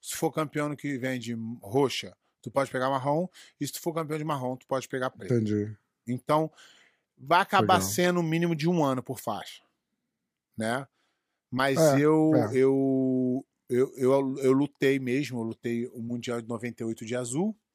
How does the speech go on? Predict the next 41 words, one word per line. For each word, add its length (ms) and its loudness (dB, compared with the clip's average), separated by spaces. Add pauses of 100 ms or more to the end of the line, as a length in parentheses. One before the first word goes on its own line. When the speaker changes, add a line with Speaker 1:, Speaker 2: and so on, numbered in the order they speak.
(460)
Speaker 1:
o 140 -4
de 440 -6
noventa 340 -6
e 40 -6
nove 160 -6
de 60 -12
roxa, 340 -4 (400)
o 80 -6
de 180 -12
dois 220 -4
mil 160 -4
de 100 -8
marrom 440 -6 (300)
e 40 -8
o 40 -10
de 100 -10
dois 220 -2
mil 180 -6
de 120 -12
preta. 380 -14
Então 340 -10
eu, 280 -8
eu, 280 -18 (280)
eu 100 -12
passei 380 -4
por 160 -4
essa 180 -6
Speaker 2:
Sim. 140 -6
Speaker 1:
fase 400 -6
aí, 300 -8 (680)
mas 440 -4
eu 280 2
tenho 220 -4
uma 160 -2
coisa 500 -2
que 140 -6
eu 80 2
acho 240 -2
agora 300 -4
que 100 -8
é, 60 -4